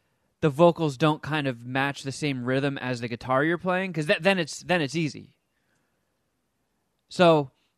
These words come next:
I got that down, and then I just practiced the solo for months. And I thought I was doing well with it. Like, I looked up the tabs,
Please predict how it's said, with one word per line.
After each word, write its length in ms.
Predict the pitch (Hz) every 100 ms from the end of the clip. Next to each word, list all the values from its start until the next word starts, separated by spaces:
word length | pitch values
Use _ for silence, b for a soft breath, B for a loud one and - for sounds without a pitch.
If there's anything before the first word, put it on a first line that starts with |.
| -
I 80 | 156
got 240 | 196 208
that 220 | 175 170 156
down, 400 | 127 113 117 - _ _
and 100 | 143
then 80 | 170
I 100 | 165
just 200 | 151 143 - _
practiced 420 | - 160 151 139 143
the 60 |
solo 400 | 123 160 147 131
for 140 | 120 120
months. 520 | 135 131 113 - - _ _ _ _ _ _ -
And 320 | 139 139 135 -
I 180 | 220 262
thought 280 | - 214 185
I 80 |
was 200 | 165 160
doing 280 | 147 160 139
well 240 | 139 143 123
with 140 | 90
it. 120 | - - _ _ _ _ _ _ _ -
Like, 80 |
I 60 | 131
looked 200 | 147 180
up 80 | 190
the 80 | 165
tabs, 520 | 151 160 151 151 147